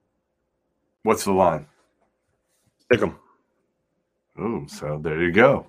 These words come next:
Speaker 1: There you go. All right. I, I'm, I'm riding with you guys on this one. I'm gonna ride with you guys. Who was it? Who, who?
Speaker 2: I don't remember. It was somewhere. We got a lot of comments today.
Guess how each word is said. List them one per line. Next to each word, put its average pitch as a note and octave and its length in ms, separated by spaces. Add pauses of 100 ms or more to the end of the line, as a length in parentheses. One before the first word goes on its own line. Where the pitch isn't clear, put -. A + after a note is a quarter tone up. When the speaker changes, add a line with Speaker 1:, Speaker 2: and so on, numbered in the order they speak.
Speaker 1:
There F2+ 140
you G2 160
go. B2+ 220
All A2+ 160
right. D#3+ 280
I, C#3 220
I'm, D3 300 (500)
I'm B2+ 180
riding C#3+ 280
with B2 100
you A#2 80
guys G#2 280
on G#2 80
this G2 200
one. D#2 160 (400)
I'm G#2+ 80
gonna A2+ 140
ride C3 180
with B2+ 160
you A#2 80
guys. G2+ 260
Who B2 120
was A2+ 260
it? E2 120 (260)
Who, A#2+ 180
who? A2+ 220 (680)
Speaker 2:
I G#2+ 120
don't A2+ 140
remember. F#2 280
It G2 60
was F#2+ 120
somewhere. F#2 440
We B2 80
got F#3+ 120
a C#3 40
lot A#2+ 100
of G2 60
comments G#2 320
today. B1+ 220